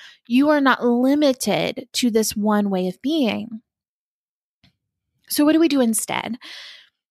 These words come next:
I encourage you to ask yourself, "What do I think the Enneagram says about me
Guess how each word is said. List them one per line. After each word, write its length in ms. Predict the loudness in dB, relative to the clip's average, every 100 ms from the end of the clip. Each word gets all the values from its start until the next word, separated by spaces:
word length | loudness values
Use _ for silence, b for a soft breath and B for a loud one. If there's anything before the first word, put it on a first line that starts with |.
| _ _ _ -2
I 40 |
encourage 340 | 0 2 2
you 100 | 2 0
to 140 | 0
ask 300 | -2 -2 -2
yourself, 640 | -2 0 0 2 0 -4 -18 B B B _
"What 260 | 0 2 4
do 140 | 4
I 100 | 2
think 300 | 2 -2 -2
the 160 | -2 -2
Enneagram 540 | 0 0 0 0 -2
says 360 | -4 -2 -2 -2
about 320 | -4 -4 -6
me 360 | -10 -10 -10